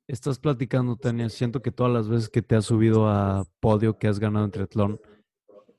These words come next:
como que sigues esa regla del ochenta y cinco por ciento, como que no es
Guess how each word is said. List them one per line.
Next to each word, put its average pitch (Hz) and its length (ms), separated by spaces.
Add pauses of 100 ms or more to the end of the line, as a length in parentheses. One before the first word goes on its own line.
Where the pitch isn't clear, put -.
(200)
como 107 280
que 107 100
sigues 110 320
esa 113 280
regla 110 320
del 104 180
ochenta 101 360
y 95 60
cinco 110 300
por 98 160
ciento, 104 280
como 98 260
que 107 140
no 104 180
es - 200